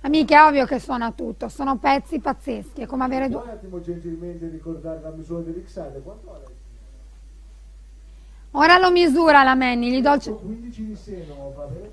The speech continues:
Speaker 2: X L?
Speaker 1: Mm, io prenderei la L, sinceramente. Perché questa qua è una media. Bellissima.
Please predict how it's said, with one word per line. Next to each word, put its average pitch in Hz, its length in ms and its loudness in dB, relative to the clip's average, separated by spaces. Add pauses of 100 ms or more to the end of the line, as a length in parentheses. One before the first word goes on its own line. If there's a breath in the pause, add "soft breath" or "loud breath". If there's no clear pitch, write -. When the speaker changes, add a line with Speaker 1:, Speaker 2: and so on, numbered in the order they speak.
Speaker 2:
X - 140 -20
L? 156 800 -14
Speaker 1:
Mm, 254 580 0
io 311 240 4
prenderei 330 520 8
la 285 340 8
L, 233 340 0 (240)
sinceramente. 233 1160 -2 (3000)
Perché 294 260 4
questa 339 380 8
qua 381 200 10
è - 20 8
una 349 160 10
media. 302 680 8 (3500)
Bellissima. 254 800 -2